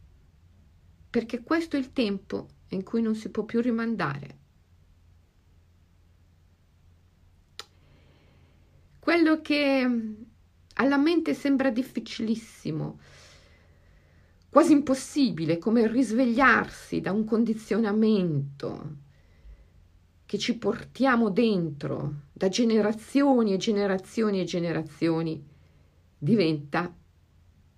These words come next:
possibile e anzi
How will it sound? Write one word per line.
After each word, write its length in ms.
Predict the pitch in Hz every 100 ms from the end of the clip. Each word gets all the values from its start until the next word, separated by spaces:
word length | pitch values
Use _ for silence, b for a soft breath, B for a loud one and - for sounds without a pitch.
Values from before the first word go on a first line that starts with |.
| _ _ _ _ _ _ _ _ _ _ _ -
possibile 720 | 180 - 156 139 135 - - _ _ _ _ _ _ _ _ _
e 160 | - 185
anzi 680 | 180 170 160 - 139 139